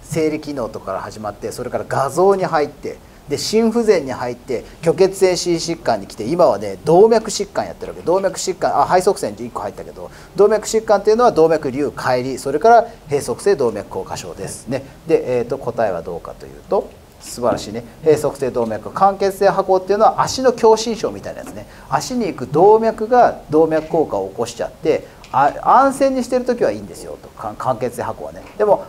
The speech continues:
歩いたりすると足に行く、えー、筋肉に行くなんか栄養とか酸素がなくなってきちゃって、足が痛みが出て休んじゃうよってことね。素晴らしい。だからこれ、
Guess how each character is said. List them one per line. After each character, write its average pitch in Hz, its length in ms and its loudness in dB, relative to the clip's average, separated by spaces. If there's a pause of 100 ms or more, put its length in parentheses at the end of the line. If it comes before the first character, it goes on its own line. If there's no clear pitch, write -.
歩 220 260 6
い 247 60 -2
た 220 120 6
り 170 80 4
す 156 140 -6
る 143 120 -6
と - 340 4
足 135 320 -2
に 151 320 -6
行 120 80 -12
く、 156 280 -2 (140)
え 113 220 -8
ー、 - 40 -20
筋 190 120 -4
肉 143 280 -6
に 160 280 -6
行 - 40 -16
く 151 280 -2 (260)
な 131 120 -6
ん - 20 -8
か - 160 -10
栄 143 180 4
養 135 140 4
と 131 100 -4
か 101 60 -6
酸 127 240 -2
素 104 100 -10
が 85 200 -8 (260)
な 107 100 -6
く 120 120 -8
な 117 100 -2
っ 113 40 -14
て 139 120 -12
き - 80 -16
ち 104 100 -6
ゃ 95 40 -6
っ - 20 -8
て、 202 280 2 (220)
足 - 260 -6
が 190 120 -8
痛 170 240 -4
み 220 100 -2
が 196 100 -4
出 165 140 -2
て 202 340 2
休 - 280 -10
ん 85 80 -16
じ - 80 -14
ゃ - 40 -16
う - 60 -16
よ 82 80 -10
っ 80 40 -10
て - 100 -20
こ - 100 -18
と - 80 -20
ね。 120 180 -12 (120)
素 - 180 -16
晴 98 120 -4
ら 85 60 -8
し - 200 -16
い。 - 100 -16
だ 160 80 -2
か 160 100 0
ら 160 80 4
こ 208 120 4
れ、 214 120 8